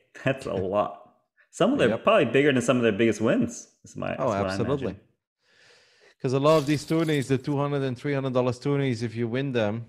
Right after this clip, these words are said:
Speaker 2: you know, if you win even a bigger one, then it's around twenty-five K to thirty K. So, and they play a lot of the smaller ones too, where first place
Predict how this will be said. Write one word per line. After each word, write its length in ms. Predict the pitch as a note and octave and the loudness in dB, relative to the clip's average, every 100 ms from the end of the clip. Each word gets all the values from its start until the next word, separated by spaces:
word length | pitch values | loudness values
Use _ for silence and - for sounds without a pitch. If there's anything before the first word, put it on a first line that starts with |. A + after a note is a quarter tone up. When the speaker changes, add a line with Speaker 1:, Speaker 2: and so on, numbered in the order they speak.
| - | -16
Speaker 2:
you 180 | B2 A#2 | -14 -10
know, 160 | G2 F#2 _ _ - | -8 -10 _ _ -10
if 180 | D3 | -6
you 140 | C#3+ C3 | -2 0
win 220 | B2+ B2+ | 0 -2
even 240 | C3+ C#3+ E3 | -4 -4 -2
a 100 | C3 | 0
bigger 340 | F#2 A#2+ C3+ | 2 2 2
one, 260 | F#2+ E2+ F#2 | 0 -2 -4
then 120 | G#2 | -4
it's 200 | A2 - | -6 -4
around 320 | G2+ G2+ A2 - | -2 -2 -2 -4
twenty-five 720 | A2+ A2+ A2+ G#2+ A2 G2+ - | -8 -6 -8 -4 -2 -2 -4
K 240 | G#2+ G2+ | -6 -4
to 160 | G#2+ G2 | -6 -8
thirty 400 | F2+ A#2+ G#2 F#2 | -6 -4 -2 -4
K. 340 | - A2+ F#2+ | -6 -6 -6
So, 440 | E2+ - G2+ F2+ F2+ _ _ _ _ _ _ | -8 -14 -12 -12 -14 _ _ _ _ _ _
and 480 | G#2 F#2+ G2 G2 F#2+ | -8 -6 -4 -4 0
they 160 | A#2 A#2 | 0 0
play 240 | B2+ C3 | 0 2
a 40 | A2 | 2
lot 140 | G#2+ | 2
of 100 | G2 | 0
the 80 | G2+ | -4
smaller 380 | - A#2+ A2+ G#2 | -2 0 2 2
ones 300 | G2+ G2+ - | -2 -4 -8
too, 160 | D3 | -6
where 180 | G#2+ F#2 | -4 -4
first 380 | - G#2+ G2+ - | -4 -6 -6 -8
place 420 | G#2+ G2+ - - | -6 -6 -8 -16